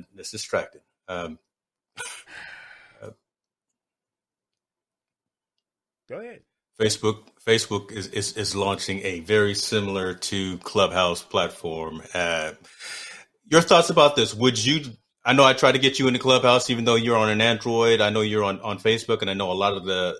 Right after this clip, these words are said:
Speaker 1: the, the folks that you engage with on the business side use Facebook a lot to, to push out their messages and, and talk to their, to their, uh, colleagues and to, and to their audiences. Would you be interested in signing up for something like this?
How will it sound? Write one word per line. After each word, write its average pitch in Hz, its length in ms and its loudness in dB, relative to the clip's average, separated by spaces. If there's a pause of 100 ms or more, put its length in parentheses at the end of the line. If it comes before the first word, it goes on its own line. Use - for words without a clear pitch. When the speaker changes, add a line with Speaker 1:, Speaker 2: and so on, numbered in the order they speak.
Speaker 1:
the, 95 200 -14
the 98 60 -12
folks 110 280 -4
that - 140 -14
you 107 160 -6
engage 98 380 -2
with 101 180 -8
on 98 80 -8
the 90 80 -12
business 95 420 -8
side 95 360 -4 (600)
use 127 320 -2
Facebook 110 380 -4
a 98 60 -2
lot 98 400 -2
to, 104 340 -2
to - 120 -20
push 117 280 -8
out 104 160 -2
their 107 100 -2
messages 104 520 -8
and, 90 180 -12 (260)
and 90 240 -10
talk 101 220 0
to 98 80 -12
their, 98 400 -4
to 98 160 -14
their, 98 400 -8
uh, 92 340 -6 (220)
colleagues 104 500 -4
and 90 140 -12
to, 95 160 -20
and 90 140 -12
to 95 60 -12
their 98 200 -6
audiences. 98 520 -8 (2500)
Would 117 160 -6
you 123 100 0
be 127 160 2
interested 127 380 0
in 120 80 -4
signing 123 360 0
up 117 100 -4
for 113 60 -14
something 123 260 -4
like 120 120 -8
this? 135 320 -8